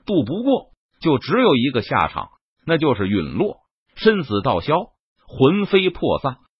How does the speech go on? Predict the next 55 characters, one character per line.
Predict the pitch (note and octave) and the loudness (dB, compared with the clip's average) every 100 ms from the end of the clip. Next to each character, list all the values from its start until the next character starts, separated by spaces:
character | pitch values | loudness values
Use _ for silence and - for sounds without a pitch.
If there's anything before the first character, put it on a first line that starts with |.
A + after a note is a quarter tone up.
| _ | _
此 | - C3+ C3+ | -6 -2 2
间 | F#3 A3 | 2 2
事 | F#3+ B2+ | 0 -4
了， | E2+ G#1+ G#1+ - _ _ - | -6 -8 -16 -20 _ _ -18
是 | - G2+ | -6 -4
该 | G2+ F#2 | -2 -4
出 | - F2+ | -4 -8
去 | D#2 | -8
了， | A#1+ G1+ _ _ _ - | -12 -18 _ _ _ -2
不 | E3 | 2
然 | G#2 B2+ _ _ _ - | 2 0 _ _ _ 0
外 | F3+ C3+ | 2 2
面 | F#2+ D#2+ | 0 -4
的 | D#2 | -6
人 | D2+ - _ _ _ | -8 -10 _ _ _
该 | - F3 D#3 | -2 -2 -2
等 | F2+ D#2+ | -4 -6
急 | E2+ | -6
了。” | A2+ D3 _ _ _ - | -6 -6 _ _ _ -8
想 | - G2+ C#3 | -2 -2 0
到 | D#3+ | -2
这 | B2 F#2+ | -2 -4
里， | D#2+ - _ _ _ | -6 -14 _ _ _
陈 | - D3+ A#3+ | 0 0 2
宇 | D3+ G2 | 0 -2
不 | G#2 C#3 | -4 -4
再 | C#3 | -2
犹 | E2+ D#2 D3 | -2 -4 -6
豫， | D#3 - _ _ - | -8 -12 _ _ -6
他 | E3+ | -4
一 | D3+ E3+ | -2 -4
步 | - | -6
踏 | C3 C3+ | -2 -4
出， | - C#3+ - _ _ | -4 -12 -12 _ _
离 | A#2 E3+ F#3+ | -2 0 2
开 | F#3+ F3+ | 2 2
了 | C3 | 2
镇 | G#3 D3+ | 0 0
魔 | G2+ C#3 | 0 -2
石 | - A#2 D#3 | -4 -4 -2
碑 | E3 D3 | -2 -2
的 | F#2 | -4
岁 | - F3+ A2 | -4 0 0
月 | A#2 F#2+ | 2 -2
空 | - E3+ | -2 -8
间。 | D3+ D3+ - _ _ _ - | -4 -6 -8 _ _ _ -6
陈 | D3+ G#3+ | -2 0
宇 | D3+ | -2
出 | A#2 F3+ F#3 | -4 -6 -6
现 | C#3+ A#2 | -6 -4
在 | A2 | -4
镇 | G#2+ G#3 C3 | -2 -2 0
魔 | G#2 E3 | 0 -2
石 | - A#2 | -2 -4
碑 | C3 | -2